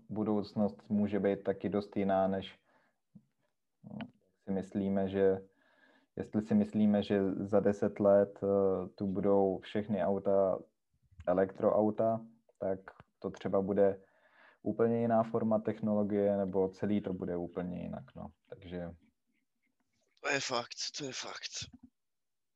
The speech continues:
Speaker 2: Je to nevyzpytatelný, eh, eh, Bůh ví, co nás budoucí technologie, eh, co nám budoucí technologie otevře nebo uzavře za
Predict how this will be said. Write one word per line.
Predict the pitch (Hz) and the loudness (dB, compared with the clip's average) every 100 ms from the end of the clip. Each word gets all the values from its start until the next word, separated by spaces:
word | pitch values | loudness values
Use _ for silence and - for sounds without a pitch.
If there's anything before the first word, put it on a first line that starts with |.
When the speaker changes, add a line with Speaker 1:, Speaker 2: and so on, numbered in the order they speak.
| _ _ _ _ _ - - | _ _ _ _ _ -16 -6
Speaker 2:
Je | 165 | -4
to | 175 | 0
nevyzpytatelný, | 160 147 160 - 165 156 156 151 147 151 139 | 0 0 -2 -4 -6 -2 -2 -2 -6 -12 -10
eh, | 123 | -6
eh, | 131 127 _ - _ _ _ _ _ _ _ _ - - - - - - _ | -6 -10 _ -20 _ _ _ _ _ _ _ _ -20 -18 -16 -18 -20 -20 _
Bůh | 110 113 - | -20 -20 -16
ví, | 113 113 | -12 -10
co | 120 107 117 _ _ _ _ _ | -10 -10 -16 _ _ _ _ _
nás | 110 101 110 - - _ | -14 -12 -10 -10 -12 _
budoucí | 101 104 101 104 - | -16 -14 -12 -12 -12
technologie, | 98 107 107 101 101 101 101 107 _ _ _ _ _ _ - | -14 -16 -16 -16 -14 -12 -12 -16 _ _ _ _ _ _ -20
eh, | - _ _ _ _ - - - | -20 _ _ _ _ -20 -16 -10
co | 120 | -6
nám | 113 110 | -6 -6
budoucí | 104 101 - 98 | -6 -6 -8 -12
technologie | 104 101 95 98 101 - - - | -14 -12 -10 -6 -6 -6 -12 -16
otevře | - 110 110 110 110 | -12 -6 -6 -4 -6
nebo | 98 98 92 | -6 -8 -14
uzavře | 104 107 104 113 104 110 _ _ _ _ _ | -12 -12 -10 -8 -8 -10 _ _ _ _ _
za | 101 104 95 92 | -12 -6 -4 -4